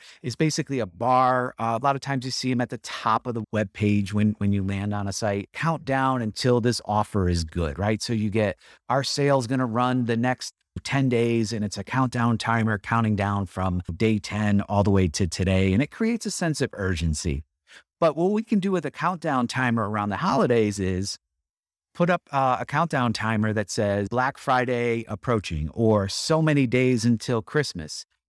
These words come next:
and then have that countdown timer count down from New Year's Day, Christmas Day, Black Friday,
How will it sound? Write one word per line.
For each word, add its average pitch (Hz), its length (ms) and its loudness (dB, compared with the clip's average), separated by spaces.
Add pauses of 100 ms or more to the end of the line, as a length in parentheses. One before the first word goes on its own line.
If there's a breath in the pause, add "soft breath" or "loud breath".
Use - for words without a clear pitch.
(100)
and 135 140 0
then 139 80 2
have 165 300 0
that 185 180 -2
countdown 156 540 -6
timer 113 420 0
count 139 300 -4
down 123 300 -2
from 104 260 0
New 98 240 2
Year's 147 340 2
Day, 127 480 2 (320 soft breath)
Christmas 139 480 0
Day, 120 560 2 (460 soft breath)
Black 147 260 0
Friday, 123 480 0